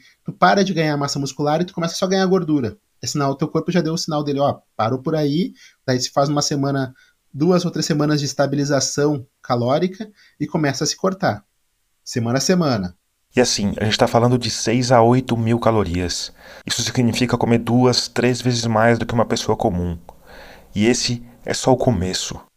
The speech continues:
Speaker 1: Daí, após toda essa questão de ganho de gordura, a gente começa aos cortes, né? Corte da dieta e aumento do cardio. Esteira, escada, bicicleta, semana a semana. Chega um momento que tu tá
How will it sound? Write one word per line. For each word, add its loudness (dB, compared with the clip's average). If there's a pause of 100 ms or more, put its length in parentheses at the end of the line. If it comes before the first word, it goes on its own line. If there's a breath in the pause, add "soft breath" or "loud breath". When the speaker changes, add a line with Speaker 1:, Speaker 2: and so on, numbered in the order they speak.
Speaker 1:
Daí, 2
após 2 (140)
toda 4
essa 0
questão -2
de -10
ganho -2
de -6
gordura, 0
a 2
gente -8
começa -4 (140)
aos -2
cortes, 0
né? -8 (480 soft breath)
Corte -6
da -4
dieta 0
e 0
aumento 2
do 0
cardio. 0 (180)
Esteira, 2
escada, -2
bicicleta, -4 (300 soft breath)
semana 0
a -2
semana. 0 (160)
Chega 4
um 4
momento 4
que -4
tu -12
tá 2